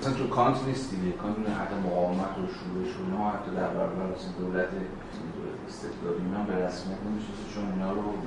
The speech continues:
واجد مخاطرهٔ بازگشت و وضع طبیعی می‌دونن که دولت رو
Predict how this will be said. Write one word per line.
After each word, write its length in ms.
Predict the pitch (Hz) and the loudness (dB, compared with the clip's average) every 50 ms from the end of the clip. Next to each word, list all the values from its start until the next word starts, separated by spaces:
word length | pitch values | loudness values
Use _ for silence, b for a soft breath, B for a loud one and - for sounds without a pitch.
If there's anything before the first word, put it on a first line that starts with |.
| 90 92 92 92 90 | -2 -2 0 2 4
واجد 400 | 90 90 90 87 87 95 98 104 110 104 92 92 | 6 6 6 4 4 0 0 0 0 2 2 2
مخاطرهٔ 640 | - - - 90 90 87 85 - 92 90 92 104 - 98 92 92 | 0 0 0 2 2 2 2 0 -2 -2 0 0 0 0 2 2
بازگشت 480 | 90 87 85 85 - 101 101 98 - - 98 | 2 2 2 0 -2 -2 -2 -2 -2 -2 -2
و 20 | 92 98 | 0 2
وضع 200 | 95 95 92 - - - | 2 2 0 -2 -2 -2
طبیعی 260 | 87 87 92 95 95 95 | -2 0 2 2 2 2
می‌دونن 240 | 90 87 87 87 87 87 | 2 2 0 -2 -2 -2
که 60 | 82 82 | -4 -4
دولت 220 | - - 85 85 - | -2 0 0 0 0
رو 40 | 175 | 0